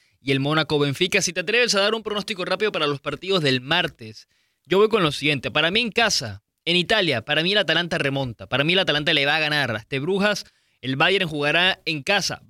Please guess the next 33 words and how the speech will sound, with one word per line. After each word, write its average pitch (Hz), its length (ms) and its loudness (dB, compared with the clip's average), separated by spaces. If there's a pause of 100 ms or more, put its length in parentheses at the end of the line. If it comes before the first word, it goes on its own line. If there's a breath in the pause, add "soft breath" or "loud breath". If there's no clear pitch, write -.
(120)
va 165 120 2
a 180 40 0
ganar 165 260 0
el 160 120 -2
Bayern 147 260 -2
Múnich, 185 400 -4
el 147 160 0
Milan 202 260 0
jugará 156 280 0
en 190 80 2
el 175 60 0
San 160 140 -2
Siro, 143 380 0 (180)
va 190 120 4
a 214 40 2
ganar 156 520 0 (320)
el 135 160 -6
Milan 156 260 0
jugando 139 320 -2
en 135 100 -4
casa, 156 240 -2
porque 143 220 -6
lo 120 80 -2
que 113 80 -6
pasó 120 220 -4
el 156 60 -4
otro 151 140 -2
día 156 120 4
fue 151 160 -8
un 147 80 0
error, 139 300 4
fue 143 260 0
un, 160 360 -8